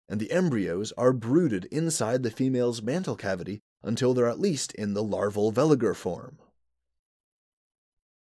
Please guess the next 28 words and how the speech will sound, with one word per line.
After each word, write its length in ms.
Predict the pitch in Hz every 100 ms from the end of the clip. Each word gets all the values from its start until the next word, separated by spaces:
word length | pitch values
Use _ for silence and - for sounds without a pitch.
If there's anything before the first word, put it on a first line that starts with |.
| _ _ _ _ _ _ _ _ _
There's 160 | 143 165
a 40 |
number 260 | 180 202 131
of 120 | 101
species, 640 | - 98 - 98 - - 110
including 420 | 120 185 151 110
members 360 | 101 101 113
of 120 | 113 101
the 60 |
Lycia 440 | 90 - - 160 -
clams, 540 | 101 90 82 123 -
but 220 | - 98 -
also 340 | 170 175 110
many 320 | 113 165 127
others, 440 | 117 110 92 - - _ _
that 160 | 139
spend 300 | - 156 165
a 60 | 160
relatively 640 | 123 156 226 - 175 175 139
long 440 | 110 139 151 135
time 480 | - 185 107 107 117 -
in 240 | 120 110 104
their 240 | 104 -
egg 220 | 143 135
sac. 500 | - 85 - - _ _ _ _ _ _ _ _ _ _ _ _ _ _
The 120 | 117 110
larval 460 | 104 135 127 127
trochophore, 680 | - - - 110 98 104